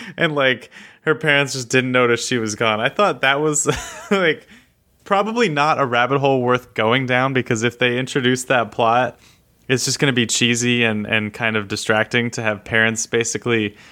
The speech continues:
like, imagine having, like, several scenes during the movie where they're just like,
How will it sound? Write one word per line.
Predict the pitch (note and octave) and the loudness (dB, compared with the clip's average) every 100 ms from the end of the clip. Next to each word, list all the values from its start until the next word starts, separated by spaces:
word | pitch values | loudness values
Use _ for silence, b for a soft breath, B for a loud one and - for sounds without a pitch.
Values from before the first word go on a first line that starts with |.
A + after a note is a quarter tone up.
| B | B
like, | D#3+ E3+ | -4 -2
imagine | F3 F#3+ G3 | 0 0 0
having, | G#3 F#3 | 0 2
like, | D#3 A#2+ | 2 2
several | - C#3 B2 B2+ | 0 0 2 0
scenes | - B2 A#2 | 2 0 0
during | A#2 A#2 | 0 2
the | A2 | 2
movie | A2 A2+ | 2 2
where | G#2 | 2
they're | G#2+ G#2 | 0 0
just | A#2 - | 0 0
like, | G#2+ G2 - | -2 -6 -10